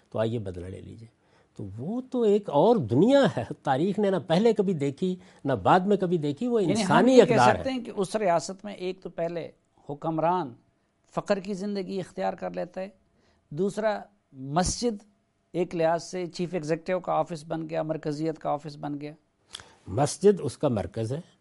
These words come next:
Speaker 2: ہاں۔
Speaker 1: سارے معمولات نماز کے گرد گھوم رہے ہیں۔ حد یہ ہے کہ شورا بھی اگر بلائی جاتی ہے تو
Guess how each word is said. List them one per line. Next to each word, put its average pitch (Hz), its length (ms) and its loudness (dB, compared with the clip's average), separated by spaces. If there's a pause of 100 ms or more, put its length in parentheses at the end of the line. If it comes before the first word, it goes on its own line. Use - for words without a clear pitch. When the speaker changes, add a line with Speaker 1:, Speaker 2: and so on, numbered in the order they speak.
(360)
Speaker 2:
ہاں۔ 147 100 -2
Speaker 1:
سارے 175 580 8
معمولات 151 720 4
نماز 127 560 6
کے 170 200 2 (200)
گرد 160 220 2
گھوم 139 200 2
رہے 147 220 -4
ہیں۔ 147 60 -12 (1040)
حد 160 160 6
یہ 190 180 8
ہے 202 100 6
کہ 185 120 6
شورا 185 420 6
بھی 233 160 8
اگر 202 160 6
بلائی 143 300 2
جاتی 147 340 -2
ہے 165 80 -2
تو 160 180 -6